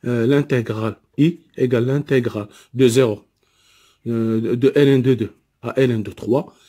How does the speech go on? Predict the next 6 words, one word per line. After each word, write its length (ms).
exponentielle 720
x 280
plus 320
un 160
sur 300
x 400